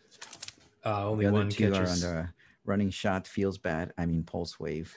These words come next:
Speaker 2: probability
Speaker 1: Ah.
Speaker 2: control power,
Speaker 1: Uh,
Speaker 2: which
Speaker 1: yep.
Speaker 2: is actually a great combination of powers right there. Running shot, pulse wave, willpower,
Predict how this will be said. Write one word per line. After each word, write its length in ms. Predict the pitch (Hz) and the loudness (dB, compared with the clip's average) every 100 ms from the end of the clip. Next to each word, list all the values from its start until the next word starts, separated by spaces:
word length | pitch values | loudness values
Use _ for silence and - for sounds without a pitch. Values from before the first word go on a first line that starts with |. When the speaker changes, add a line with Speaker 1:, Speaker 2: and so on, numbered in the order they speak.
| - | -2
Speaker 2:
probability 540 | 98 107 104 101 98 | 2 2 4 2 2
Speaker 1:
Ah. 120 | 95 | 0
Speaker 2:
control 400 | 90 82 85 78 | -2 -4 -4 -4
power, 440 | 78 78 76 71 101 - - | -6 -8 -6 -6 -8 -12 -10
Speaker 1:
Uh, 340 | 110 101 98 101 | -6 -4 -2 2
Speaker 2:
which 120 | 113 | 2
Speaker 1:
yep. 60 | 120 | 4
Speaker 2:
is 80 | |
actually 380 | 113 135 - 117 | 4 4 2 2
a 80 | 113 | 2
great 280 | - - 107 | 2 0 2
combination 680 | 139 117 101 92 123 - 95 | 4 6 6 6 4 4 0
of 100 | 85 | 0
powers 440 | 104 110 87 85 | 2 2 2 2
right 200 | 92 87 - | 0 0 0
there. 180 | 95 | 2
Running 240 | 85 95 101 | 4 4 2
shot, 300 | - 98 - | 2 0 0
pulse 340 | 92 92 - | -2 -2 -2
wave, 320 | 98 92 92 90 | -2 0 -2 0
willpower, 680 | 92 98 - 85 95 92 | 0 -2 -2 -4 -2 -4